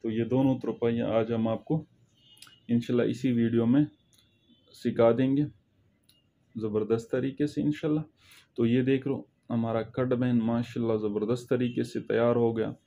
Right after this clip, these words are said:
फ्रंट पट्टी, बटन पट्टी, सब कुछ हमारा हो गया, कफ हमारे लग गए निहायत ही ज़बरदस्त तरीके से। अ,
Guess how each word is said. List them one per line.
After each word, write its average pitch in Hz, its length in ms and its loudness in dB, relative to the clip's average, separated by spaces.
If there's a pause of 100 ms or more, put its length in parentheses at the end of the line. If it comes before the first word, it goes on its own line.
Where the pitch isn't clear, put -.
(400)
फ्रंट 117 260 0
पट्टी, 117 360 0
बटन 110 400 0
पट्टी, 113 360 -4
सब 117 260 -4
कुछ 120 220 -4
हमारा 110 320 0
हो 110 180 2
गया, 104 240 -8 (120)
कफ 117 200 -2
हमारे 117 340 2
लग 113 240 0
गए 120 240 0 (2000)
निहायत 120 440 2
ही 123 80 -2
ज़बरदस्त 117 520 -2
तरीके 139 380 0
से। 165 140 -6
अ, - 1080 -6